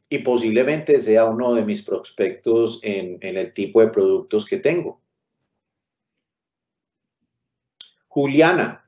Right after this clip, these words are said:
una niña hermosa de, de seis años, eh,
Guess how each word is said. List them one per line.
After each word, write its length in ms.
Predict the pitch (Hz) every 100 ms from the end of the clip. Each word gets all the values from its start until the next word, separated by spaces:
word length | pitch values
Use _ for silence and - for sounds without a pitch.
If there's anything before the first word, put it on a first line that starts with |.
| _ -
una 280 | 90 110
niña 340 | 120 135 135 143
hermosa 760 | 131 143 143 143 139 139 135 -
de, 520 | 107 101 98 98 - 98
de 240 | 95 92
seis 300 | 92 104 113
años, 600 | 143 120 165 - - _ _ _ _ _ -
eh, 540 | 107 104 101 98 101